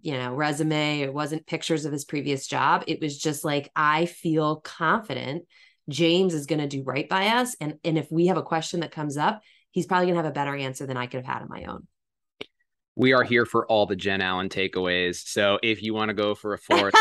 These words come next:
Speaker 1: <laughs>
Speaker 2: fifth, sixth,
Speaker 1: Three's
Speaker 2: um,
Speaker 1: good.
Speaker 2: do, do, do definitely continue going. Um, but no, I, I really love this. I think there's a lot of amazing takeaways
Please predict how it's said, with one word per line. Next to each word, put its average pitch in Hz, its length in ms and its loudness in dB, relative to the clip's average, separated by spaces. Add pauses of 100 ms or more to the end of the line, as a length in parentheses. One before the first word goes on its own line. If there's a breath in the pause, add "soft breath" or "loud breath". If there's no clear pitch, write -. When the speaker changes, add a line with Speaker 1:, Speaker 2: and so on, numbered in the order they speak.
Speaker 1:
<laughs> - 180 -4
Speaker 2:
fifth, 339 280 4
sixth, - 380 -4 (280 loud breath)
Speaker 1:
Three's 320 240 6
Speaker 2:
um, 294 60 0
Speaker 1:
good. 170 240 2 (120)
Speaker 2:
do, 113 320 4
do, 113 220 2
do 120 200 -2
definitely 107 540 -4
continue 101 480 -4
going. 98 420 -2 (100)
Um, 101 320 -2
but 107 220 2
no, 120 340 2
I, 110 240 0
I 123 120 2
really 123 300 0
love 101 200 -4
this. 107 220 -4
I 104 80 -4
think 104 180 -6
there's 98 300 -2
a - 60 -8
lot 98 400 -4
of 98 200 -4
amazing 104 460 -2
takeaways 120 580 4